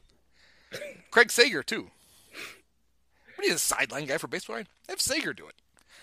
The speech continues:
He's got some, he's got some crazy jackets. Fans will love it. Um,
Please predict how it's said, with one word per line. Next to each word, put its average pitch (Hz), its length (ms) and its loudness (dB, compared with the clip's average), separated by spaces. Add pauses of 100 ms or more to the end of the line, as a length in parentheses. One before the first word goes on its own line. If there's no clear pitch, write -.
He's 233 100 -4
got 165 140 -2
some, 107 180 -10
he's 220 160 -2
got 170 140 2
some - 140 -14
crazy 151 380 0
jackets. - 640 -8
Fans 226 340 2
will 175 180 -8
love 359 140 4
it. - 100 -10 (2000)
Um, 101 360 -2